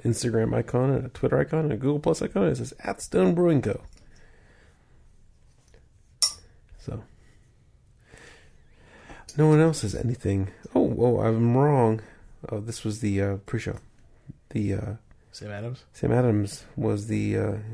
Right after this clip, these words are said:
Speaker 1: international number nineteen Helsinki Gold nineteen ninety-nine award winner. Ding.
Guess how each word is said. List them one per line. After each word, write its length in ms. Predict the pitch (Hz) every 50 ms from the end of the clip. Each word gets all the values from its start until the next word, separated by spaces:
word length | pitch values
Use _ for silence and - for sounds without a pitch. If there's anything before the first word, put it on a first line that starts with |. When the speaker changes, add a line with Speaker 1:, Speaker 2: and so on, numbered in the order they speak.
| 107 - - -
Speaker 1:
international 720 | - 120 - - - 120 120 117 117 - 123 120 113 110
number 280 | 110 110 110 110 107 113
nineteen 420 | 113 117 113 110 - - 117 113
Helsinki 520 | 113 110 107 - - 131 123 120 - 123 117
Gold 280 | 117 117 117 120 117
nineteen 340 | 117 117 120 117 120 - 123
ninety-nine 420 | 123 123 120 120 123 123 131 135 139
award 260 | 139 135 156 160 151
winner. 300 | 143 143 131 120 101 - - _ _ - - _ _ _ _ _ _ _ _ _ _ - - - - - - -
Ding. 460 | - 294 294 302 294 294 285 285 285